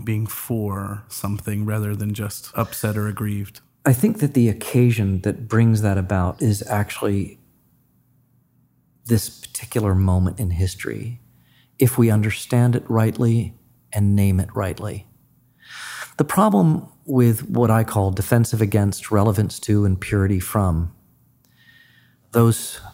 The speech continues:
Speaker 2: paradigms of engaging the world is that they all were formed in response to modernity. We're in a postmodern moment. What unites us actually is far greater in a
Speaker 1: Mm-hmm.
Speaker 2: postmodern,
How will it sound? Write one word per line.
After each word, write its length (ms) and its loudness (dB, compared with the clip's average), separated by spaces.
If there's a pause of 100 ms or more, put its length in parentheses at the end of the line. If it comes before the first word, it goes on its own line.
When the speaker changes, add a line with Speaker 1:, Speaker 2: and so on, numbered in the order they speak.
(260)
Speaker 2:
paradigms 680 2
of 100 0
engaging 540 0
the 80 0
world 440 0
is 180 -2
that 160 -2
they 100 2
all 320 0
were 120 0 (180)
formed 420 2
in 160 0
response 880 -2 (600)
to 100 -2
modernity. 580 2 (720)
We're 180 0
in 40 4
a 60 4
postmodern 880 0 (320)
moment. 480 0 (540)
What 280 2
unites 460 4
us 160 -4
actually 540 0
is 280 -8
far 340 0
greater 600 0 (140)
in 100 -2
a 60 0
Speaker 1:
Mm-hmm. 100 -6
Speaker 2:
postmodern, 840 -2